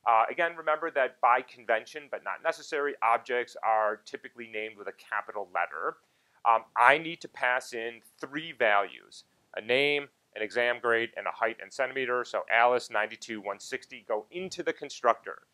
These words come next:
Constructor builds an object. It hands back me that address. I'm going to store that into little a there. And of course, when I call, uh, print of A, it calls that S T R function that we defined on the previous slide, and it prints Alice ninety-two one sixty, comma, delimited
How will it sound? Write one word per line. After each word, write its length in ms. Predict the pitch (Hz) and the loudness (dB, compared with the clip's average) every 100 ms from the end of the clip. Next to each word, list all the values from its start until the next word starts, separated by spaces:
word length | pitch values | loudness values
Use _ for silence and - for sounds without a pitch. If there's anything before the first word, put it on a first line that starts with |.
| _ _ _ - | _ _ _ -14
Constructor 420 | 117 151 151 151 | 2 2 4 0
builds 340 | 131 131 135 | 2 2 2
an 100 | 120 | 2
object. 680 | 123 131 - 113 85 - - _ _ _ - | 6 6 6 -2 -2 -6 -18 _ _ _ -6
It 100 | 104 | 2
hands 280 | 120 123 | 4 2
back 300 | - 123 120 | 4 6 6
me 120 | 120 117 | 2 -2
that 240 | 107 101 - | 0 0 2
address. 640 | 156 156 151 147 147 - - | 0 2 2 2 2 -4 -18
I'm 100 | 104 98 | -18 -10
going 200 | 104 98 | -10 -10
to 80 | |
store 340 | - - 113 110 | -20 -8 -6 -2
that 240 | 104 104 - | 0 0 -2
into 420 | 107 107 113 98 95 | -16 -20 -20 -16 -10
little 220 | 95 95 | -8 -8
a 180 | 95 90 | -8 -8
there. 360 | 147 175 165 147 - _ _ - | -4 0 0 -2 -8 _ _ -2
And 140 | 123 | 0
of 80 | 123 | 0
course, 240 | 135 123 | -2 -2
when 140 | 123 120 | -4 -2
I 120 | 127 | -2
call, 600 | - 180 170 185 185 - | 0 4 6 6 4 2
uh, 160 | 117 117 | 2 2
print 260 | - 135 127 | -2 -10 -8
of 120 | 120 | -2
A, 380 | 165 120 110 139 _ _ - | 2 4 4 -2 _ _ -12
it 160 | 117 | -12
calls 340 | - 131 127 123 | 2 4 4 6
that 200 | 117 - | 4 4
S 140 | 123 | 0
T 160 | - 135 | -2 2
R 180 | 120 127 | 4 4
function 380 | 131 117 - 110 | 2 -2 -6 -12
that 120 | 92 | -12
we 100 | 101 | -12
defined 420 | 98 - 101 101 | -12 -4 -4 -4
on 80 | 95 | -6
the 80 | 92 | -10
previous 360 | - 98 92 | -18 -20 -18
slide, 380 | - 175 160 151 - _ _ | -6 2 2 2 -2 _ _
and 120 | - | -2
it 120 | 117 - | -2 0
prints 260 | 117 107 - | -4 -2 4
Alice 340 | 113 110 104 | 6 6 2
ninety-two 460 | 110 98 101 110 101 | 0 -2 -4 -10 -6
one 180 | 90 92 | -6 -4
sixty, 380 | 170 - 139 127 | -4 -4 -8 -10
comma, 320 | - 107 104 | -2 -2 -2
delimited 580 | 107 98 101 98 92 | -4 -6 -4 -2 -2